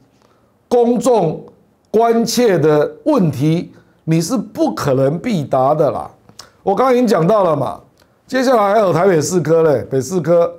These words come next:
台智光、雨果市场、南港转运站，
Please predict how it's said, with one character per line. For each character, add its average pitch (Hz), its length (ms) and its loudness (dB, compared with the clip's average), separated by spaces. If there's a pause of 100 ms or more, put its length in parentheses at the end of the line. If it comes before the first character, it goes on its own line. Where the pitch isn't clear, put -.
(1120)
台 165 140 -2
智 202 160 0
光、 185 420 0 (920)
雨 196 220 0
果 165 280 2
市 196 240 -2
场、 117 300 -4 (1900)
南 175 160 0
港 180 180 0
转 147 160 2
运 196 140 2
站， 175 360 0